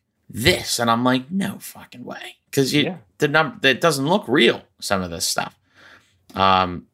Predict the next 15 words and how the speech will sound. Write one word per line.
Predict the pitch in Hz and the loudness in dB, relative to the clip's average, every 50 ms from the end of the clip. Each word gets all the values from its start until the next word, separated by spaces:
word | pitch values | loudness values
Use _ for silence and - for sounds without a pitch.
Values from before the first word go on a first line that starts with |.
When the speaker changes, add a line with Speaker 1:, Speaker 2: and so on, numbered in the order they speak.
| _ _ - | _ _ -2
Speaker 1:
and | 123 131 131 | 0 2 2
the | 127 | 2
middleman's | 120 123 147 147 147 131 127 120 113 113 101 98 | 2 2 4 4 4 4 4 4 4 2 0 0
needed | 107 123 160 170 117 92 - - | 2 2 4 4 2 0 -2 -4
so | - 104 | -2 0
that | 98 101 101 - | 2 2 2 0
when | 95 95 92 | -2 -2 -2
something | 92 - 107 95 - - 85 85 | 0 0 0 -2 -2 -6 -10 -10
breaks | - - 92 87 82 82 85 - - - - - - - _ - | -10 -8 -2 -2 0 -2 -2 -4 -6 -6 -6 -6 -8 -12 _ -10
or | 90 85 80 | -10 -8 -8
when | 78 80 80 78 78 76 _ | -8 -8 -8 -10 -12 -14 _
shit | - - - 90 | -12 -10 -10 -8
doesn't | 87 82 80 78 76 | -8 -8 -8 -8 -6
work | 78 82 87 82 - - | -4 -4 -4 -4 -2 -2
right, | 82 82 82 80 - | 0 0 0 0 -4